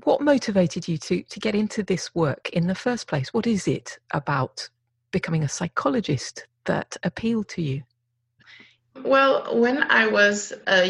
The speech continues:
Speaker 2: young girl, my family moved around a lot. Um, I was born in Germany, but I grew up in Southern California.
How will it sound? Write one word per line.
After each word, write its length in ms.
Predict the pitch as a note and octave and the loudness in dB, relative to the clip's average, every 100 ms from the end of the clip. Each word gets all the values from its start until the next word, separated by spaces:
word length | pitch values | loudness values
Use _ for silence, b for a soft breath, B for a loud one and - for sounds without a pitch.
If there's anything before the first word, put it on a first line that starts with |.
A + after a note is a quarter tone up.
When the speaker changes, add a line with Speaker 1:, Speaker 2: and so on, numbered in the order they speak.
| F3 | 0
Speaker 2:
young 360 | F#3 F#3+ G3 | 2 2 2
girl, 240 | G3+ F3 E3 | 2 2 2
my 220 | E3+ E3 | 2 0
family 580 | E3 - - F3 F3 E3+ | -2 -8 0 0 0 -2
moved 340 | E3 F3 E3+ | -2 -4 -2
around 360 | E3 D#3+ - F3+ | -2 0 -2 -2
a 60 | F3 | -4
lot. 340 | - - - - | -2 -2 -4 -4
Um, 240 | E3+ E3+ | -4 -2
I 160 | - E3+ | 0 0
was 140 | E3+ | -2
born 260 | - A3 A#3 | 0 2 4
in 140 | A3 | 4
Germany, 560 | G3 G3 F#3+ F#3+ F#3 F#3 | 4 2 2 0 -2 -2
but 180 | - | -2
I 100 | - | -2
grew 160 | D#3 F3 | 0 0
up 120 | F3+ | 0
in 80 | F#3 | -2
Southern 280 | F#3 F3+ F3+ | -2 -2 -2
California. 800 | - D#3+ E3+ - D#3 D#3 D3+ | 0 0 0 -2 -4 -2 -4